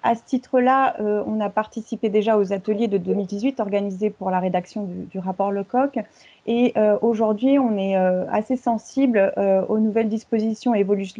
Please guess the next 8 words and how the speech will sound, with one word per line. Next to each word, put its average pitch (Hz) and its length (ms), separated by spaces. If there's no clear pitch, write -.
évolutions 202 480
législatives 196 640
qui 202 80
vont, 180 280
euh, - 20
avoir 214 320
lieu. 233 400
Euh, 202 300